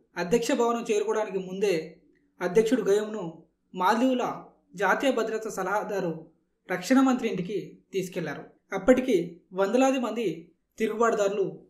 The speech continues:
రాజధాని మాలేలోని హుల్హులే ఎయిర్‌పోర్ట్‌ని, టెలిఫోన్ ఎక్స్‌చేంజ్‌ని స్వాధీనం చేసుకున్నారు. చాలామంది మాల్దీవుల అధికారులు తిరుగుబాటుదారుల చెరలో బందీలయ్యారు. పరిస్థితి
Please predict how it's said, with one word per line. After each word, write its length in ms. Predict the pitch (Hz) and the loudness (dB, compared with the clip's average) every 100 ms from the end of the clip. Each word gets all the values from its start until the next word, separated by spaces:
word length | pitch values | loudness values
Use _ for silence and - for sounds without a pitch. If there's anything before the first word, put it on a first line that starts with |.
| _ - | _ -4
రాజధాని 500 | 190 208 247 254 240 | 0 2 4 4 4
మాలేలోని 800 | 208 190 233 226 185 196 156 - _ _ | -2 0 2 2 -2 -6 -12 -16 _ _
హుల్హులే 340 | 220 226 262 226 | 0 2 4 6
ఎయిర్‌పోర్ట్‌ని, 640 | 190 196 214 214 226 220 - _ _ _ | 4 4 0 -4 -8 -14 -18 _ _ _
టెలిఫోన్ 360 | 208 226 285 220 | 0 2 0 0
ఎక్స్‌చేంజ్‌ని 640 | - 220 202 196 170 147 _ | -2 -6 -6 -8 -10 -12 _
స్వాధీనం 440 | - 190 185 185 | -8 -2 -2 -2
చేసుకున్నారు. 560 | 180 175 170 165 151 160 _ _ _ - | -6 -6 -6 -12 -12 -16 _ _ _ 0
చాలామంది 680 | 202 269 262 233 226 160 - _ _ _ | 4 6 4 0 -4 -6 -12 _ _ _
మాల్దీవుల 400 | 180 208 262 277 | 2 6 6 6
అధికారులు 580 | 233 208 208 208 185 - - _ - | 2 2 -2 0 -4 -6 -18 _ -6
తిరుగుబాటుదారుల 600 | 208 220 262 220 220 208 | -4 4 4 4 2 0
చెరలో 560 | 180 185 202 175 147 - | -2 -4 -2 -2 -6 -14
బందీలయ్యారు. 580 | 160 160 170 180 160 147 - _ _ _ | -6 -4 0 0 -2 -4 -10 _ _ _
పరిస్థితి 680 | 214 208 277 269 175 170 - | 0 2 2 2 -2 -6 -14